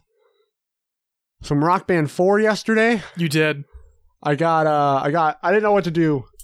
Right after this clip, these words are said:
Speaker 1: so I, I was like, "You know what? I'm gonna sing my heart out." So I fired up Rock Band four, grabbed the mic, and went, went for it.
Speaker 2: What was your go-to song?
Speaker 1: Oh gosh, I played a lot. Um, I did a, like, a country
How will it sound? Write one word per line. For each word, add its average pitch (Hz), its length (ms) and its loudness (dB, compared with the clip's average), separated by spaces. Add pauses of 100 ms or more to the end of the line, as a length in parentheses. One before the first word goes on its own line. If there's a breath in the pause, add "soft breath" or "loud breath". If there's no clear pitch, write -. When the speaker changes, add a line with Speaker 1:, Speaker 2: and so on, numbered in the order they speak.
(100)
Speaker 1:
so 165 200 -2
I, 151 280 2
I 143 60 -2 (320)
was 147 100 -14
like, 143 160 -2
"You 156 80 2
know 185 60 4
what? 233 260 2
I'm 185 80 0
gonna 170 100 2
sing 160 200 0
my 156 100 2
heart 156 220 2
out." 151 220 0 (360)
So 151 180 0
I 147 40 2
fired 175 260 2
up 156 140 -2
Rock 147 240 0
Band 143 200 -4
four, 139 240 0
grabbed 143 260 0
the 139 60 0
mic, 131 280 0
and 120 340 -2
went, 127 240 -2 (240)
went 120 160 -4
for 117 240 -2
it. 110 100 -10 (520 loud breath)
Speaker 2:
What 160 160 0
was 160 120 -2
your 160 100 0
go-to 156 380 -2
song? 123 380 -4 (220)
Speaker 1:
Oh 151 160 0
gosh, 135 420 -2 (300)
I 139 80 0
played 156 400 0
a 135 140 -4
lot. 123 420 0 (440)
Um, 120 360 -2
I 143 60 -2
did 160 120 2
a, 165 60 2
like, 151 160 0
a 127 60 -6
country 180 560 -2